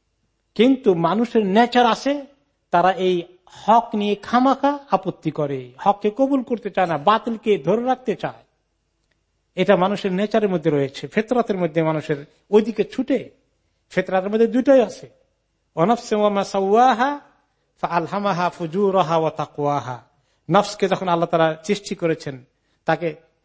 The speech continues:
ফিক্স করে দিয়েছেন, ঠিক করে দিয়েছেন, সেখানে দোনোটা রকমের দিয়েছেন, তাকওয়া ফুজুর,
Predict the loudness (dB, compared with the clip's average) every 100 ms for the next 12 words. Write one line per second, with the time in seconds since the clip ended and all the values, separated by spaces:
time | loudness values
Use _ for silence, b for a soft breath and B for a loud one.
0 | -14 -12 -4 -6 -4 -4 -2 0 -4 -6
1 | -8 -10 -6 -6 -4 -2 -2 -4 -8 -6
2 | -4 -4 -2 -2 0 0 0 -2 -4 -2
3 | -4 -4 -6 -6 b b 2 2 2 4
4 | 4 4 -2 -2 0 0 -4